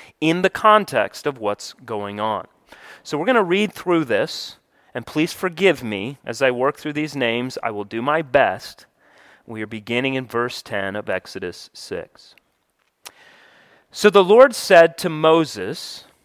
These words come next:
"Go in, tell Pharaoh, king of Egypt, to let the people of Israel go out of his land."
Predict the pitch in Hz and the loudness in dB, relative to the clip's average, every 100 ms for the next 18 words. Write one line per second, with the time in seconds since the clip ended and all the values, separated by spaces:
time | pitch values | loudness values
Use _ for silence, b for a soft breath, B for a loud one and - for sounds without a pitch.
0 | _ _ _ - 127 208 247 262 240 143 | _ _ _ -20 2 6 8 8 6 4
1 | - - _ _ _ _ _ - 180 240 | 0 -14 _ _ _ _ _ 0 4 4
2 | - 185 147 151 185 196 190 175 220 190 | 4 6 10 10 8 4 -2 0 2 0
3 | 170 160 190 - 196 156 143 165 - 196 | 0 0 0 0 0 6 6 6 2 -2
4 | 151 151 170 165 139 131 143 151 151 123 | -4 -2 0 0 0 -2 -2 -2 -2 0
5 | 113 113 - 113 110 110 - 117 - 131 | 2 2 0 -2 -2 -4 -8 -14 -6 -4
6 | 113 95 _ | -4 -6 _